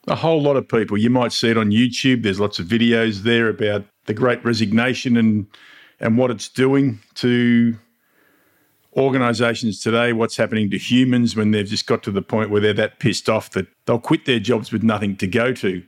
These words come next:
Now, there's always been a bit of a rule, I think, that, uh, don't leave until you've got something to go to. But at the moment, it would appear that, uh, it's working in the other way. And, uh,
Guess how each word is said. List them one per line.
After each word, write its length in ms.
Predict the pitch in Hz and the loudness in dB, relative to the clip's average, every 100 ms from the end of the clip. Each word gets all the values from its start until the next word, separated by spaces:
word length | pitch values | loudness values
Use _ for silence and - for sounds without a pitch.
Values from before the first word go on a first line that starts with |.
| - | -6
Now, 320 | 117 117 110 _ - - - _ _ | -2 -2 -4 _ -20 -20 -20 _ _
there's 160 | - 139 | -2 2
always 260 | 180 165 | 4 2
been 220 | 110 139 139 | 2 0 2
a 60 | |
bit 100 | 123 | 0
of 100 | 139 | 0
a 60 | 123 | 0
rule, 400 | 117 147 156 139 | 0 2 2 2
I 60 | |
think, 300 | 117 139 160 | 0 -2 -2
that, 260 | - 131 - | -4 -4 0
uh, 180 | 127 127 | 2 2
don't 300 | 123 139 135 | 2 0 0
leave 420 | 127 139 139 127 | 2 4 2 2
until 260 | 120 123 131 | 0 2 2
you've 200 | 120 107 | 2 2
got 180 | 123 | 0
something 360 | - 127 113 113 | 0 -2 0 0
to 80 | 104 | 2
go 240 | 113 127 | 2 2
to. 160 | 135 135 | 0 0
But 260 | 127 98 127 | -2 -4 -4
at 160 | 123 | -4
the 80 | - | 0
moment, 440 | 113 120 123 120 - _ _ - | 0 2 2 -2 -6 _ _ -6
it 80 | 113 | -2
would 160 | 117 | -2
appear 420 | 110 - 135 135 | -2 0 2 4
that, 260 | 117 110 - | 2 -2 0
uh, 260 | 120 113 117 | 2 2 2
it's 160 | 113 | -2
working 400 | 117 117 117 110 | 0 0 0 2
in 100 | 113 | 4
the 120 | 110 110 | 4 2
other 180 | 104 | 0
way. 340 | 104 117 104 104 | 0 2 0 0
And, 240 | 104 101 | 0 0
uh, 200 | 113 107 | 0 -2